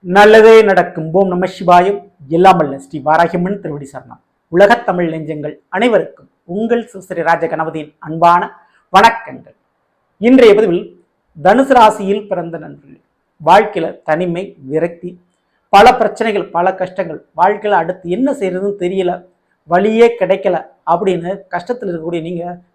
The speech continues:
கண்மூடி பேசாம, "எப்பா, இனிமே ஒண்ணுமே நம்மளால முடியாது" அப்படின்னு இருக்கக்கூடிய தருவாயில் கொஞ்சம் கண் திறந்து பாருங்க. ஏன்னா நீங்க கரை சேரப் போகிறீர்கள்.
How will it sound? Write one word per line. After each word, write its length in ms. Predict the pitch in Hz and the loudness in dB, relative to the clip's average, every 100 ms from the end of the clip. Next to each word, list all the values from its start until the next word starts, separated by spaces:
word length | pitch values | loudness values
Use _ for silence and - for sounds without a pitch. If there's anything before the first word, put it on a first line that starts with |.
| _ | _
கண்மூடி 480 | 180 208 220 220 202 | -4 -2 -2 -2 -2
பேசாம, 520 | - - 185 196 170 | -4 0 0 0 -6
"எப்பா, 280 | 165 - 175 - - | -12 -6 -6 -6 -12
இனிமே 240 | 170 214 | -6 -4
ஒண்ணுமே 300 | 180 180 233 | -2 -2 -2
நம்மளால 340 | 190 190 208 | 0 2 2
முடியாது" 400 | 175 202 226 190 - _ _ - | 0 2 2 2 -4 _ _ -2
அப்படின்னு 300 | 170 208 269 | 0 2 2
இருக்கக்கூடிய 440 | 262 - - 202 180 | 0 -2 -4 -4 0
தருவாயில் 640 | 180 196 190 175 160 156 _ _ | 0 2 4 2 -2 -10 _ _
கொஞ்சம் 320 | - 202 185 185 | -8 -6 -6 -6
கண் 260 | 180 220 | -6 -4
திறந்து 340 | 208 196 180 175 | -4 -4 -6 -8
பாருங்க. 440 | 170 151 135 - _ | -6 -8 -10 -18 _
ஏன்னா 340 | 165 156 175 156 | -14 -4 -4 -4
நீங்க 220 | 160 175 | -10 -12
கரை 340 | - - 233 | -8 -6 -4
சேரப் 380 | 233 202 196 202 | -4 -2 -2 -4
போகிறீர்கள். 380 | 180 170 170 | -16 -18 -20